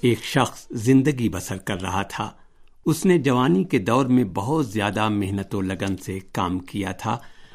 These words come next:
اور بہت زیادہ مال و ثروت بھی جمع کر لیا تھا۔ ایک دن اچانک اس کی طبیعت خراب ہو گئی اور حالت اتنی خراب ہو گئی کہ وہ موت کے دہانے پر پہنچ گیا۔ جب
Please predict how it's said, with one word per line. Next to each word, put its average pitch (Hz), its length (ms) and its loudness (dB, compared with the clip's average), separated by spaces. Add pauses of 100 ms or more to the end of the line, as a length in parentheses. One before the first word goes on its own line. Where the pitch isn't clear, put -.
(240)
اور 120 220 2
بہت 113 360 -4
زیادہ 123 460 0
مال 101 340 -2
و 98 160 -6
ثروت 120 420 -2
بھی 87 320 -6
جمع 120 380 0
کر 90 180 -8
لیا 92 300 -6
تھا۔ - 260 -8 (640)
ایک 185 260 2
دن 196 140 2
اچانک 139 500 2 (220)
اس 139 200 -4
کی 139 140 0
طبیعت 113 560 -2
خراب 92 600 -4
ہو 95 120 -8
گئی 98 240 -6 (380)
اور 101 240 -2 (140)
حالت 117 380 0 (360)
اتنی 160 400 2
خراب 95 500 -4
ہو 92 140 -6
گئی 117 240 0 (260)
کہ 151 120 0
وہ 127 200 2
موت 110 400 0
کے 104 180 -2 (180)
دہانے 117 400 -2
پر - 180 -10
پہنچ 90 400 -10
گیا۔ 98 200 0 (880)
جب 170 180 4